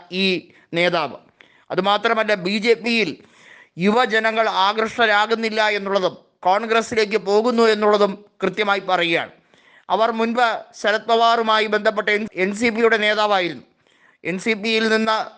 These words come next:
ഭിന്നിച്ചു പോയാണ് അവർ പ്രത്യേകമായി എൻ ഡി എയുടെ ഭാഗമായത്.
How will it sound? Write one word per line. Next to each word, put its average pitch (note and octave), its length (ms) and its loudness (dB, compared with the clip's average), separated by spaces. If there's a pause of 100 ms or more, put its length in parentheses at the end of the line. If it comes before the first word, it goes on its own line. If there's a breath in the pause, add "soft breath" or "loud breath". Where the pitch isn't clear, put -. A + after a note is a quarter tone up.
(120)
ഭിന്നിച്ചു G#3+ 460 2
പോയാണ് G#3+ 400 2 (140)
അവർ G3+ 180 2 (180)
പ്രത്യേകമായി G#3 640 -2 (680 soft breath)
എൻ F#3+ 140 2
ഡി A#3+ 80 2
എയുടെ A3+ 240 2
ഭാഗമായത്. G3+ 520 0